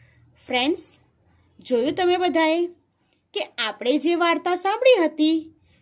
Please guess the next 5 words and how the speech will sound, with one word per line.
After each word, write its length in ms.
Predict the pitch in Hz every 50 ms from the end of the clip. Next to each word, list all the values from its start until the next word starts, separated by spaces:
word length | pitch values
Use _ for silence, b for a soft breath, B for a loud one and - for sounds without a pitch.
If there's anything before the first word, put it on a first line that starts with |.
| _ _ _ -
એના 260 | 247 240 247 302 381
કરતાં 480 | 359 415 392 381 311 - 392 392 392 - -
આ 180 | - 240 269 381
વાર્તામાં 600 | 427 392 339 302 277 - 294 294 294 294 320 320
કંઈક 460 | 311 311 - 247 262 302 302 - -